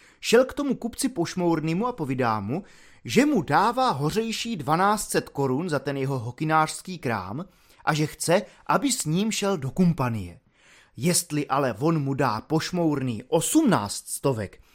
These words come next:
takže radši půjde s ním do kumpanie proti Hořejšímu.“ Tak se dohodli a ten Havlasa nějakej čas pořád se okouněl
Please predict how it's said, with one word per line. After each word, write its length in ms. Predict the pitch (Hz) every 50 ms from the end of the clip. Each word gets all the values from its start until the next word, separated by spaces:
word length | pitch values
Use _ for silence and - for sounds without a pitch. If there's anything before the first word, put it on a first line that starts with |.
| _ _ _
takže 380 | - 277 269 190 151 156 131 110
radši 320 | 160 247 254 - - -
půjde 320 | - - 160 202 226 269
s 140 | - - -
ním 280 | 165 190 269 311 233 151
do 80 | 131
kumpanie 640 | 127 - 135 143 139 117 135 131 135 127 127 120 - - - - - -
proti 300 | - 175 170 175 240 214
Hořejšímu.“ 880 | 131 151 160 160 226 220 202 - - - - 110 107 92 82 82 - - _ _ _ _ _ _ _ _ _ - -
Tak 180 | 139 143 -
se 180 | - - 101 90
dohodli 520 | - 98 104 135 135 147 170 185 196 190 - - _ _ -
a 100 | - 123
ten 160 | - 127 117
Havlasa 540 | 98 90 110 131 160 175 165 - - 104 95
nějakej 460 | 101 107 117 123 131 - - 127 120
čas 220 | - - 120 -
pořád 500 | - _ - 123 123 139 127 131 135 -
se 120 | - - -
okouněl 680 | - 135 127 - 143 143 143 147 147 147 143 139 135